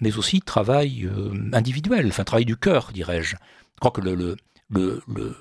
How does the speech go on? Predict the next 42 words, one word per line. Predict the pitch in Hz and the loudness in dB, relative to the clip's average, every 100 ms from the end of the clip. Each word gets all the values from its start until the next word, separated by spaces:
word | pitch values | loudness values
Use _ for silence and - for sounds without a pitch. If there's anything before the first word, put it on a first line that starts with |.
| - | -4
vous | 98 110 | 2 4
avez | 107 | 2
utilisé | 92 95 90 | 2 0 2
le | 98 | 0
mot | 90 92 | 0 -2
de, | 87 90 | -4 -8
de, | - - | -12 -10
de | 90 | -4
cœur | - 113 123 | 2 2 2
et | 90 | -4
puis | - | -8
de, | 90 90 | -8 -6
d'intellect, | 92 87 82 95 104 - | -4 -4 -2 2 0 0
le, | 95 87 - - | -2 -4 -6 -10
c'est | - 123 | 0 2
la | 107 | 4
même | 107 | 2
chose, | 113 90 85 | 0 0 -2
hein, | |
c'est-à-dire | 92 95 90 82 | -6 -6 -6 -4
que | 90 87 - - _ - | -4 -4 -8 -20 _ -4
l-, | 98 120 123 | -2 -2 -4
l-, | 135 127 127 - _ _ - | -6 -6 -8 -10 _ _ 2
l'intellect | 113 117 113 135 - | 2 4 2 0 2
c'est | 104 | 2
le | 101 | 2
cœur | - 127 139 | 4 2 2
et | - | 0
le | 98 | 0
cœur | - 120 - | 2 0 0
c'est | - 95 | -2 0
l'intellect. | 95 - 87 - - - - - _ - | 0 -2 -8 -10 -16 -16 -18 -20 _ -6
Euh, | 85 85 85 90 - _ - | -2 0 0 0 -6 _ -6
je | |
ne | 82 | -4
dis | - | 0
pas | 85 | 2
la | 76 | 2
raison, | 101 101 185 220 _ _ _ - | 4 4 2 0 _ _ _ -6
je | 95 90 | -2 0
dis | 120 - | 0 0
l'intellect. | 98 110 110 87 85 - | 2 4 2 -4 -6 -10